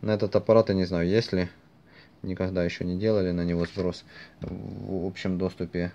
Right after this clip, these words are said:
утилита специальная. Ну, поищите на просторах интернета, я думаю, найдёте.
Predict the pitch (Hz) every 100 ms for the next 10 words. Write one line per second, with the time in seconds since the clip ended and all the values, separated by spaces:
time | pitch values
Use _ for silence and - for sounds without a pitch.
0 | - 92 95 92 90 - - - 90 87
1 | 85 - - - - - 139 135 104 98
2 | - - 95 95 87 92 92 98 95 -
3 | 90 104 98 92 92 90 90 90 87 87
4 | -